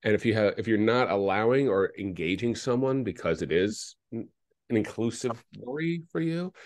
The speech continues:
you're never gonna have a great team. So using technology to understand how to get to these conversations quicker,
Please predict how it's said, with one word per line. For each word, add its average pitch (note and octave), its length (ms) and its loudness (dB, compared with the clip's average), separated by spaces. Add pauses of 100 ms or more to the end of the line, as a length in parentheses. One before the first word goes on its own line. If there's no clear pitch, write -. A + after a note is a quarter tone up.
(180)
you're A2+ 120 2
never G#2+ 240 2
gonna F2+ 160 0
have F#2 160 -4
a D#2+ 60 -4
great D2+ 300 -4
team. F#2+ 340 -8 (380)
So - 100 -12
using G#2 260 0
technology F#2+ 560 0
to E2 100 -4
understand F2+ 680 -4
how - 140 -8
to E2 80 -6
get E2+ 180 -2
to - 80 -16
these D#2 140 -6
conversations D#2+ 920 -8
quicker, - 480 -8